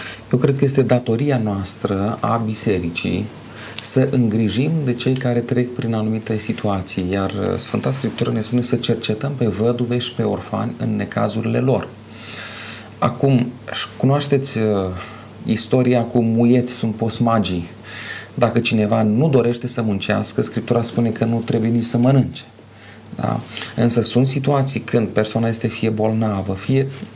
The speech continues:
uh, situații, anumite crize și acolo biserica nu doar că trebuie să intervină, ci chiar intervine. Iar eu nu am vizitat familiile acelea doar să le spun să se mai roage, ci am vizitat ca să și, uh,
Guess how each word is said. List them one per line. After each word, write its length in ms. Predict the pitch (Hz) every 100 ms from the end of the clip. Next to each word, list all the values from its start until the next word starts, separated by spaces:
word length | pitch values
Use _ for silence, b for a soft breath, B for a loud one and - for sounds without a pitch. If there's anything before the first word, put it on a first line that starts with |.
| -
uh, 220 | - -
situații, 500 | 139 - 139 165 170
anumite 300 | 143 147 139
crize 300 | 131 120 117
și 100 | 127
acolo 220 | 123 127 127
biserica 400 | 120 - 127 117
nu 100 | 123
doar 200 | 135 131
că 80 |
trebuie 360 | - - 110 107
să 140 | 104
intervină, 560 | 107 - - 95 95 120 131 B B
ci 120 | 175
chiar 220 | - 214
intervine. 600 | 214 202 202 190 175 101 92 B B B
Iar 200 | 127 131 131
eu 160 | 151
nu 80 | 151
am 120 | 170
vizitat 440 | 143 123 117 127 123
familiile 360 | 120 127 120
acelea 280 | 117 - 123
doar 320 | 110 123 147
să 180 | 135 -
le 100 | 120
spun 300 | 117 - 127
să 160 | 123 127
se 140 | -
mai 220 | 117 110
roage, 420 | 104 98 92 110 139 B B B
ci 100 | -
am 100 | 185
vizitat 400 | 180 139 139 196
ca 160 | - -
să 280 | - - 185
și, 440 | - - 220 202 - - - - 151
uh, 60 | 143